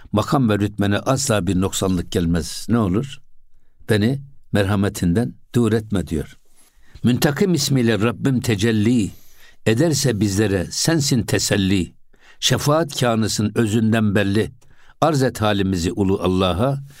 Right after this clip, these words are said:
Güçlük mü var canım sen gibi şaha? Böyle nazmen ve nesren tercüme etmiş. Allah razı olsun. Gelelim bakın. Yine şöyle söylüyor İmam Busiri Hazretleri. "Fe inne min cudike dünya ve darreteha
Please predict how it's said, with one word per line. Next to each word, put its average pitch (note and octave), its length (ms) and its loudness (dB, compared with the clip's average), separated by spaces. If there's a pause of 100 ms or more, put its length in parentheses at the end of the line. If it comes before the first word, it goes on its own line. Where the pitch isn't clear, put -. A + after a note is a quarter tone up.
(240)
Güçlük C#3+ 380 0
mü A#2+ 120 0
var G2 120 2
canım F#2 500 0
sen A2 340 0
gibi D#2+ 220 0
şaha? - 440 -4 (640)
Böyle F#2+ 320 0 (840)
nazmen G#2 420 2
ve F2+ 140 2
nesren A2 340 0
tercüme F#2 400 -2
etmiş. - 340 -10
Allah D#2 280 -2
razı D2+ 280 -2
olsun. - 240 -8 (680)
Gelelim G2+ 400 2 (240)
bakın. F#2 360 -4 (1040)
Yine A2 280 2
şöyle G2+ 360 0
söylüyor D#2+ 500 -2 (380)
İmam E2+ 340 0
Busiri E2 380 0
Hazretleri. D#2+ 640 -2 (880)
"Fe C3 160 0
inne D3+ 280 2
min B2+ 240 2
cudike B2 580 0
dünya A2 420 2
ve G2 180 0
darreteha F#2 840 -2